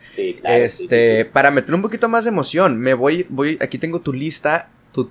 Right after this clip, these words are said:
Speaker 2: u-, la que mencionamos que podía ser la misma tú y yo que está dentro de la lista, no es la misma, ¿eh?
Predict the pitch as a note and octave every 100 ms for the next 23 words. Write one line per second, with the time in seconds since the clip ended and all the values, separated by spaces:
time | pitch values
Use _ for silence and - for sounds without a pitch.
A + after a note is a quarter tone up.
0 | - C#3 C3+ B2 - B2 B2 B2 B2 C3+
1 | F3+ F3 - B2 A#2 B2+ D3 D3 C#3 C3
2 | C3+ C#3+ C#3 C3 A#2 A#2+ B2 - A#2+ B2+
3 | C#3 B2 A2 A2 D3+ D3+ F#3+ G3+ G#3 G3+
4 | B2+ B2 F3